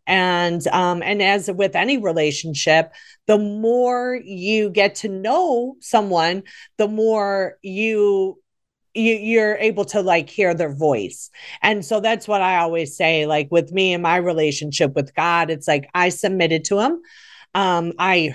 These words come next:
heard his voice. It was very clear, not an audible,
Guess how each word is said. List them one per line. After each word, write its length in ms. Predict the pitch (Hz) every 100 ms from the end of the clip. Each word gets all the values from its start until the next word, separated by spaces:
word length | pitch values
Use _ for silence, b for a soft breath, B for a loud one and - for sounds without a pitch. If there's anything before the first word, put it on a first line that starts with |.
| -
heard 240 | 233 240
his 260 | 202 247 175
voice. 400 | 185 202 285 -
It 140 | 180
was 200 | 156 170
very 480 | 151 190 240 262 277
clear, 580 | - 220 196 175 226 277
not 320 | 220 220 277 -
an 120 | 226
audible, 720 | 185 208 262 226 165 160 185